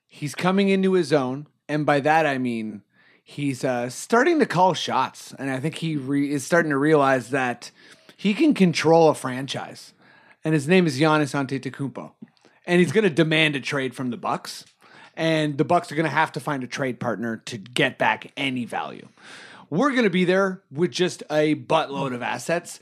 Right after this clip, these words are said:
and Masai is, uh, already good friends with Giannis.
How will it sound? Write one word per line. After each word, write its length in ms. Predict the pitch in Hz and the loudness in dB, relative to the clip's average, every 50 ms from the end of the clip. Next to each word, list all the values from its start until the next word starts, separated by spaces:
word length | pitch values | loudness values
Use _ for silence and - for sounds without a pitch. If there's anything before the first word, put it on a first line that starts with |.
| - - - - | -20 -20 -8 -2
and 200 | 160 160 160 160 | 2 2 4 4
Masai 560 | 165 151 - 196 185 175 160 147 143 143 139 110 80 92 | 4 2 4 4 6 6 6 6 4 2 0 -2 -2 -2
is, 340 | 127 131 131 127 123 - 143 | -2 0 0 -2 -2 -2 0
uh, 260 | 131 131 123 123 120 | 0 2 0 0 0
already 520 | - 123 131 131 127 131 131 131 131 127 120 | 0 0 0 0 0 0 -2 -4 -4 -6 -8
good 260 | 113 - 135 147 147 | -6 -4 -4 -4 -2
friends 480 | - 254 277 277 185 - - - - - | 0 2 2 2 0 -2 -8 -16 -10 -8
with 140 | - 127 120 | -8 -6 -6
Giannis. 380 | 131 101 90 80 80 - - | -6 -8 -8 -10 -14 -18 -20